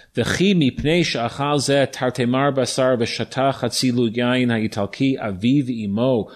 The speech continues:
motzinoto l'soklo." Are you telling me that because he ate this large amount of meat and he drank all this wine, the parents would ever bring their child out to be killed, right? Leaving aside all the technical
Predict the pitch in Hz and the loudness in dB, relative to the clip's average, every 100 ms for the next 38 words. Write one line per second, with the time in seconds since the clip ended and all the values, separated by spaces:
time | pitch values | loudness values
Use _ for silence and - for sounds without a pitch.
0 | - - 107 - 127 120 120 110 107 - | -12 -4 -2 0 0 0 0 2 2 0
1 | 98 90 104 107 139 175 - _ - - | -2 -4 -2 2 2 0 -4 _ -20 0
2 | 120 113 - 147 165 156 117 117 - 135 | 2 2 2 2 4 2 2 -2 -4 0
3 | 147 139 110 120 143 113 - - - - | 2 2 2 2 2 0 -6 -20 -12 -2
4 | 104 - - 120 135 151 139 131 120 104 | 0 0 0 2 2 2 2 2 2 2
5 | 123 151 - 101 101 127 139 135 127 113 | 4 2 2 -2 0 0 0 0 0 2
6 | 107 113 131 147 156 - - 117 - 143 | 0 2 2 2 2 -2 -4 -4 -2 0
7 | 147 156 143 135 123 104 135 127 113 - | 2 2 2 2 2 2 2 2 2 0
8 | 135 127 135 127 120 - 110 107 - 147 | 2 2 2 2 0 0 -2 -2 -2 0
9 | 139 156 156 - - - 123 120 139 190 | 2 2 0 -12 -20 -6 -2 2 4 4
10 | 208 175 135 - 151 147 156 139 104 127 | 4 4 4 2 4 2 4 2 2 0
11 | 127 113 - - - 220 - 208 - 143 | 0 0 -2 -4 0 -2 2 0 4 2
12 | 104 | 2